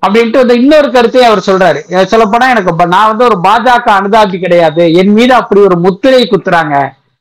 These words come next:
அஹ், என்னுடைய படம் ட்ரிபிள் ஆர்ல பாத்தீங்கன்னா அந்த ஜூனியர் என் டி ஆர் கேரக்டருக்கு நான் அந்த இஸ்லாமியர்கள் அணியிற அந்த, அஹ், தொப்பியை போட வச்சேன்,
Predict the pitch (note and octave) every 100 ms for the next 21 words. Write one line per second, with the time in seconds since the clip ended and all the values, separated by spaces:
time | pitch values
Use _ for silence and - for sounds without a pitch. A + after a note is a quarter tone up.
0 | _ - E3 F#3+ A3 G#3 F#3+ A3 A3+ -
1 | A3 C#4 C#4 B3 A3 A3 G#3 A3 A3+ C4
2 | A3+ G3+ G#3 B3+ B3+ A#3+ G#3 A3 G#3 G3
3 | G3 G3+ G3+ G3 F#3+ G3+ A#3 G#3 F#3 B3
4 | B3 A#3 A#3 G3 G3 F#3+ G3 G3+ G#3 F3+
5 | D#3 C3 - _ _ _ F3 E3+ A#3 -
6 | D4 C4+ F#3 A3 G#3 G3 - F3